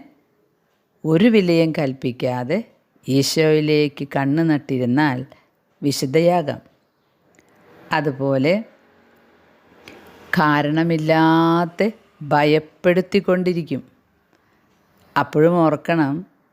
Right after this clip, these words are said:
ഈ ലോകജീവിതത്തിൽ എനിക്ക് ഈശോ മാത്രം മതി, പിന്നെ ഞാനെന്തിനാ ഭയക്കുന്നേ? ഇതെല്ലാം അവൻ്റെ തന്ത്രങ്ങളാണ്. ഇപ്പോൾ ഏറ്റവും വലിയ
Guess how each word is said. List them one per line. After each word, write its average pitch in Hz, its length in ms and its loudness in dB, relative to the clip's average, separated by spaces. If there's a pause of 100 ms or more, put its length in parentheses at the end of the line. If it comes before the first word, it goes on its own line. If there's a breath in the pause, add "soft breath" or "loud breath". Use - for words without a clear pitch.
(220)
ഈ 143 160 0 (280)
ലോകജീവിതത്തിൽ 147 840 0
എനിക്ക് 143 280 -2
ഈശോ 135 340 -2
മാത്രം 147 560 -2
മതി, 131 180 0 (100)
പിന്നെ 127 220 0
ഞാനെന്തിനാ 165 520 0
ഭയക്കുന്നേ? 147 640 -2 (680 soft breath)
ഇതെല്ലാം 147 600 0
അവൻ്റെ 135 360 -2 (120)
തന്ത്രങ്ങളാണ്. 143 800 -2 (800 soft breath)
ഇപ്പോൾ 196 480 0
ഏറ്റവും 180 540 0
വലിയ 190 260 -2